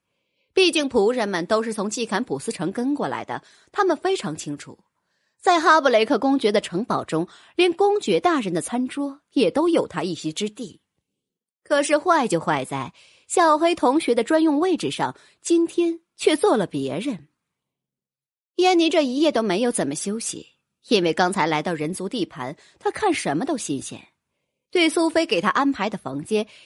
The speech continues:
以及里面的各种家具、设备和洗浴用具，她好奇的要死，一个人玩得不亦乐乎，而且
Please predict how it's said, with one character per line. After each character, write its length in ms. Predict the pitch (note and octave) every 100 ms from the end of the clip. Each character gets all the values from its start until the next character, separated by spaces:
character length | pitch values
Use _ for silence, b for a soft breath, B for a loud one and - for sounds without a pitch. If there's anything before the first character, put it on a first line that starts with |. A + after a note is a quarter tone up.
| B
以 120 | D#4
及 160 | C4 F4+
里 260 | F4 A3+
面 180 | E3 C4+
的 80 | G3
各 200 | - D4+
种 180 | D#3+ C3+
家 320 | - D4 D4+
具、 360 | - F3 E3+ -
设 340 | - G4 D#4+ F#3+
备 280 | D3+ C#3+ -
和 120 | C#4
洗 260 | - D#3+
浴 120 | F#3 C#4
用 160 | A#3+
具， 240 | - D3+ - B B
她 160 | G4
好 220 | G4+ A4 F#4+
奇 160 | D4+
的 80 | F#4+
要 180 | A4 E4+
死， 480 | - D3+ C3 - - _ _
一 180 | D#4+ G3
个 140 | F3+ F3+
人 160 | E3+
玩 160 | G3+ E3
得 80 | F4
不 240 | F3 D#3+
亦 40 | C#4
乐 260 | F#4 A3+ B2
乎， 300 | - C3 - _ _ _ _ _
而 240 | F#4 F4 G4+
且 340 | - - C#3+